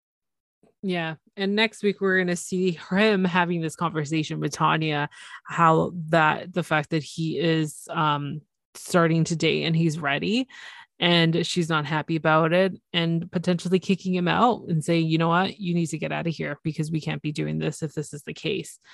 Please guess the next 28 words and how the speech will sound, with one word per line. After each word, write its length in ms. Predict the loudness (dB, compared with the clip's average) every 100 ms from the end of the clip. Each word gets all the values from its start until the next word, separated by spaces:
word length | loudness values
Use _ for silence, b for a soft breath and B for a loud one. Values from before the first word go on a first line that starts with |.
| B B B
Um, 300 | -8 -6 -4
like 180 | -6 -4
you 60 | -6
said, 240 | -6 -6
she 200 | -4 0
is 160 | -2 -2
hurt. 340 | 0 0 -2 _ b _
Anybody 380 | 2 4 2 2
could 140 | 0
be 100 | -2
hurt 240 | -2 -2 0
in 100 | -2
this 140 | -2
situation, 800 | -6 -4 -2 0 -2 -2 0 2
but, 340 | 4 4 4 -2 b b b b _
you 140 | 2
know, 460 | 4 4 4 0 -4
<sighs> 1500 | -10 -10 -16 -20 _ _ _ -20 _ _ _ _ _ _ _ 2
I 200 | 4 4
cannot 480 | 6 6 8 4 0
see 160 | -2
St. 280 | 0 0 2
John 300 | 2 2 0 b b b 2
being 260 | 4 4
stuck 260 | 0 -4 0
in 80 | -2
a 60 |
relationship, 880 | 2 2 2 0 -2 -4 -2 -4 -4